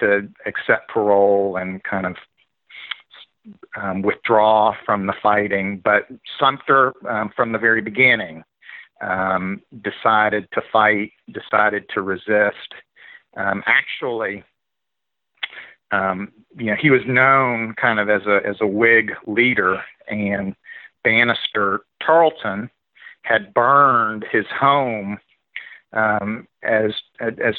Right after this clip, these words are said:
Tarleton was, was k-, kind of moving up the state and <laughs> taking his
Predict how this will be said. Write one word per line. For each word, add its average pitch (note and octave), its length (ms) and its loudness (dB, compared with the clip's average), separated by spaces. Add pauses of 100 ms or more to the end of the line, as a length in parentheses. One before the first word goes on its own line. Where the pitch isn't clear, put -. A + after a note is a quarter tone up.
Tarleton A2+ 560 0
was, G2 180 -2 (320)
was G2+ 260 -4
k-, - 140 -12 (140)
kind G2+ 180 -2
of G#2 60 -2
moving A#2 320 2
up A2 80 0
the - 80 -14 (120)
state A#2 440 0
and F2+ 280 -14 (1400)
<laughs> - 400 -12 (720)
taking C3 300 -2
his A2 160 -2